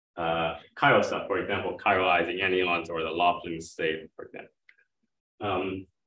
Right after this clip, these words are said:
and the last is the stability of preparation, which came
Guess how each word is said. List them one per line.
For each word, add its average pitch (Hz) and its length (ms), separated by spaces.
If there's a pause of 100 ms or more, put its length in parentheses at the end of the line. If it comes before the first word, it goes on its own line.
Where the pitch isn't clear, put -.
and 104 140
the 110 60
last 180 320
is 127 280
the 110 80
stability 165 720
of - 100
preparation, 95 600
which - 280
came 107 440